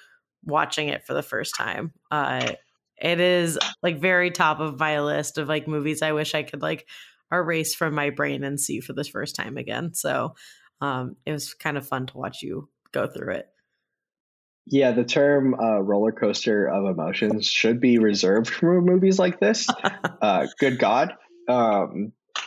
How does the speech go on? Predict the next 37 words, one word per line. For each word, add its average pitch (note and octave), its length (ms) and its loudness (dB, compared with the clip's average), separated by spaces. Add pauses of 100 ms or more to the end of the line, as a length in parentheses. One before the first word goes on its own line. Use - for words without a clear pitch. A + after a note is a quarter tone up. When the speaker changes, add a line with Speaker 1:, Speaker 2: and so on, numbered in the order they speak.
(140)
Speaker 2:
yeah, B2 360 4
great B2 200 2
pick A2+ 280 0
by A2 100 2
you. G#2 340 2
Speaker 1:
So - 180 -2
let's F#3+ 340 0
just F#3+ 200 -4
get F#3 120 0
into F#3+ 320 0
it. C#3+ 120 0
What E3 180 2
were F3+ 160 0
some E3+ 380 0
of D#3 180 -2
your D#3+ 300 0
first D#3 400 -2
impressions? D#3 800 -4 (960)
Speaker 2:
Yo, F3 380 6
the D#3 140 4
twist F#3 500 2
still E3+ 580 4
hits. - 680 0 (420)
Like, C3+ 400 2
I D#3 220 4
knew D#3+ 520 4
what D#3 220 2
was B2+ 100 -4
gonna B2 260 0
happen C3+ 380 0
in B2 120 2
the A2+ 60 2
movie A#2+ 420 6
because G#2+ 360 2
it's G2+ 140 -2
kind B2 200 2
of A2+ 200 0